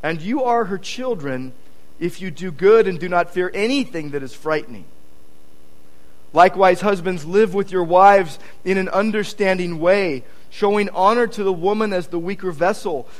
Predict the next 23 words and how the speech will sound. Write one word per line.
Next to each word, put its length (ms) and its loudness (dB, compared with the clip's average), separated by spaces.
since 300 -4
they 180 4
are 220 4
heirs 400 6
with 240 -2
you 440 -4
of 300 6
the 80 -4
grace 400 0
of 120 -4
life, 480 0
so 140 -6
that 180 4
your 100 -4
prayers 840 -2
may 160 -2
not 360 2
be 80 -2
hindered. 640 -8
This 140 -10
is 80 -10
God's 280 0
word. 280 -8